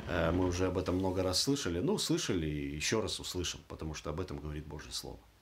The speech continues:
Это одна из причин падения Иерусалима. Да поможет нам Господь, э,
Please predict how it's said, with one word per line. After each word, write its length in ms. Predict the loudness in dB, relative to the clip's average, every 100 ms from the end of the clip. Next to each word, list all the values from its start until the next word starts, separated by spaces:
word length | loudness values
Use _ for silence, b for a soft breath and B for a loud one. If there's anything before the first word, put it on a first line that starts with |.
| -20 B B B B
Это 220 | -6 2 2
одна 240 | 4 2
из 120 | 2
причин 400 | -2 -4 -2 -2
падения 440 | -2 -2 0 0 -2
Иерусалима. 520 | -4 -6 -6 -8 -14 B B B
Да 80 | 2
поможет 400 | 4 2 0 -2
нам 140 | -2
Господь, 500 | -2 -2 0 0 -2 -16 _ _ -14
э, 40 | -8